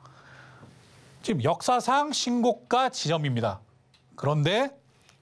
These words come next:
거래량 지금 이런 모습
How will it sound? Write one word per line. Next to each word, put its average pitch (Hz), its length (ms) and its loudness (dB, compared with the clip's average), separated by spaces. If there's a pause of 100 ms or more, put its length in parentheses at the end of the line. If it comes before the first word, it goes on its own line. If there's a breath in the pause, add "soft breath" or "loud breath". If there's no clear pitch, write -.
(100)
거래량 131 480 -2 (640 loud breath)
지금 180 460 0 (340)
이런 165 580 0
모습 104 320 -8